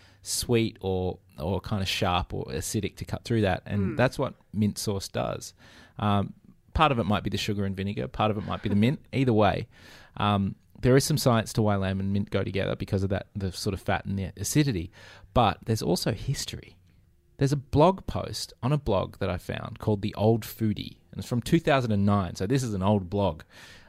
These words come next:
Speaker 1: um,
Speaker 2: <laughs>
Speaker 1: that goes into some of this history. Uh, so firstly, lamb and mint have been eaten together for a long time. She tracks down,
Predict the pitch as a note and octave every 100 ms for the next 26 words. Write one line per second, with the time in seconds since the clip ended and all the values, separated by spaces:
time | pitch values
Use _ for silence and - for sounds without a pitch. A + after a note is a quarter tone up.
0 | - G2+ G2 F#2+ C#4+ E4+ - _ _ _
1 | _ - A#2+ G#2+ C#3 D3 D#3 C3 B2 A2
2 | G2+ - F#2+ - - - - - - -
3 | G#2+ G#2+ G#2 - - - A#2 - A2+ -
4 | A2+ G#2+ - A2 A#2+ A2 G#2 - G2+ G#2
5 | F#2 E2+ - G2+ F#2 E2+ F2+ F#2 F2 F2
6 | E2+ F#2+ F2+ - - - F2+ - G2 F2+
7 | F2